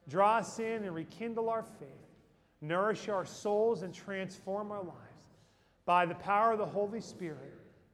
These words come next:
enable us to forgive others as you have forgiven us,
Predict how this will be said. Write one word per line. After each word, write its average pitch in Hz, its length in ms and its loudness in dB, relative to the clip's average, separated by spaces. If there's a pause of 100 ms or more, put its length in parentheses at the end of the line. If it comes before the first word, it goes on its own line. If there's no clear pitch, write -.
enable 190 460 2
us 208 220 4
to 185 120 -6
forgive 190 540 -2
others 208 600 -2
as 135 280 -10
you 185 260 -8
have 165 140 -10 (120)
forgiven 180 480 -12
us, - 360 -20